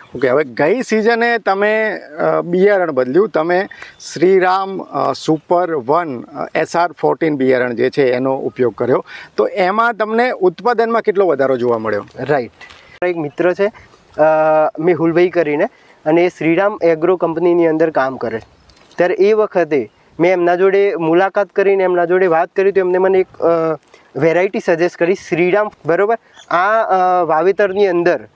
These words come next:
Speaker 2: કે મેં જ્યારે એને વાવેતરમાં લીધું ત્યારે એના અંદર મેં એક થેલી ડી એ પીનો ઉપયોગ કર્યો, અ, એક, અ, શ્રીરામ કંપનીનું આવે છે, અ, ન્યૂ ક્રોપ,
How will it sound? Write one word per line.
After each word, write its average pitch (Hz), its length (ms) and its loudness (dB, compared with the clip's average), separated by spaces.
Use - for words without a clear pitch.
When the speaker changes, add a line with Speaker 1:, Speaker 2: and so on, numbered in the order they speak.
Speaker 2:
કે 190 100 0
મેં 180 240 2
જ્યારે 190 300 2
એને 180 180 2
વાવેતરમાં 175 640 0
લીધું 160 400 0
ત્યારે 180 200 2
એના 180 160 2
અંદર 185 200 0
મેં 185 140 2
એક 180 140 0
થેલી 180 220 2
ડી 156 180 0
એ 160 40 4
પીનો 185 280 2
ઉપયોગ 175 260 0
કર્યો, 170 260 -2
અ, 151 80 2
એક, 180 280 0
અ, 175 280 0
શ્રીરામ 175 500 0
કંપનીનું 175 600 0
આવે 165 220 0
છે, 170 320 0
અ, 156 320 0
ન્યૂ 185 440 2
ક્રોપ, 160 220 0